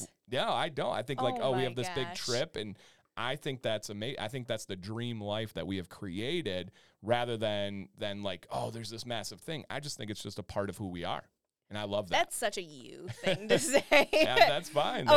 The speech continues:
Speaker 2: Okay,
Speaker 1: fine.
Speaker 2: so we have our camping and our hiking trips, and we did talk about that. Episode seven,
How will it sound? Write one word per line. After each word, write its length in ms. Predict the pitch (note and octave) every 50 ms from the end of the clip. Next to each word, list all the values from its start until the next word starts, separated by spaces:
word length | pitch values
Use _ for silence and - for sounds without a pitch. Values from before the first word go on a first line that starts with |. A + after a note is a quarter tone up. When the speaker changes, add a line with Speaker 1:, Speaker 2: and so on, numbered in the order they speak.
| C#4+ B3+
Speaker 2:
Okay, 140 | G3 C#3+ D3
Speaker 1:
fine. 120 | - G3+
Speaker 2:
so 300 | - C#4 B3+ B3+ C4 B3+
we 160 | A#3+ B3 C4
have 180 | C4 D#4+ E4 D#4+
our 80 | E4 D#4+
camping 680 | D#4+ E4 C#4+ C4 B3 - A#3+ A#3 A#3 A#3 A#3 A#3 A#3 -
and 100 | A3+ A#3
our 140 | A#3 A3+
hiking 400 | A3+ A#3+ G#3+ F#3+ G3 G3+ F#3+ F#3+
trips, 300 | G3 G#3+ F#3+ F#3+ F#3+ - -
and 160 | - A3+ A#3+
we 80 | C4 C4+
did 220 | B3+ C#4+ C#4 B3
talk 180 | C4+ A#3+ G#3+ G3+
about 200 | G3 F3 F3 -
that. 300 | F#3 F#3 F#3 E3+ - - _ _
Episode 420 | - A#3+ - B3+ B3+ B3+ A#3+ A#3+ A#3+
seven, 420 | A3 G3+ G3+ G3+ G3+ G3+ G3+ F#3+